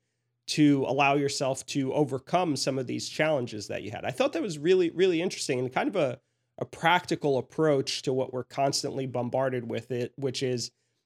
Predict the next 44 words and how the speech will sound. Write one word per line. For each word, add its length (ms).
if 140
you 80
have 100
a 60
positive 520
attitude, 640
you're 140
gonna 220
get 120
more 200
positive 420
outcomes 560
and 100
all 160
of 60
those 220
things. 220
But 100
often 600
when 180
we 120
talk 340
about 240
positivity 720
as 140
a 60
society, 640
I 100
guess, 380
there 160
isn't 300
really 300
practical 760
advice. 540
Go 160
try 600
this 560
or 160
go 260
play 420
in 140
this 220
space 460
to 500